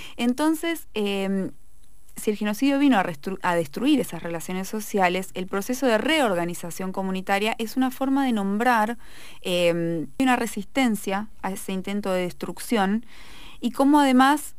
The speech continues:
eh, es importante no hablar de construcción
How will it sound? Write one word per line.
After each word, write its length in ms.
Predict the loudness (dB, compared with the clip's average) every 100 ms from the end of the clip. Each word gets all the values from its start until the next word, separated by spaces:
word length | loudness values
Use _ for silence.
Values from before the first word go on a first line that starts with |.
| -8
eh, 340 | -6 -4 -4 -4
es 180 | -2
importante 540 | 0 0 0 -2 2 2
no 100 | 4
hablar 340 | 4 6 4
de 280 | 4 2 2 -2 0
construcción 1300 | 4 6 4 -2 -6 -6 -2 4 6 4 2 0 -4